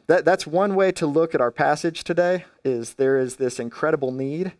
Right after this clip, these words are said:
There's this incredible need that every human life is meant to live and, and connect with this need that they have, but, uh,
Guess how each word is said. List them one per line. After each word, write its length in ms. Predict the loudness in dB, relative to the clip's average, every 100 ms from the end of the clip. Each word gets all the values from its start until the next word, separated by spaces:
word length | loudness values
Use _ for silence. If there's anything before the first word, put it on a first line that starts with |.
| _ _ _ _ _
There's 160 | -6 -6
this 160 | -8
incredible 480 | -10 -4 -2 0 -2
need 400 | -2 -2 -2 -4 -8
that 100 | -4
every 220 | -2 -2
human 480 | -6 -6 -4 -2 -4 -10 _ _ _ _ -6
life 560 | 0 2 2 -2 -12 _ _ -20 _ -18
is 120 | -8
meant 200 | -4 -4 -2
to 80 |
live 540 | 0 2 2 -2 -10 -20 _ _ _
and, 240 | -6 -4 -4
and 140 | -6
connect 640 | -4 0 0 0 -10 -16 _ _ _ -2
with 260 | -2 -2 -4
this 260 | -2 -2
need 540 | -2 -4 -2 -2 -4 -6 -4
that 160 | 0
they 140 | 0 2
have, 420 | 2 2 0 0
but, 260 | 2 2
uh, 240 | 2 0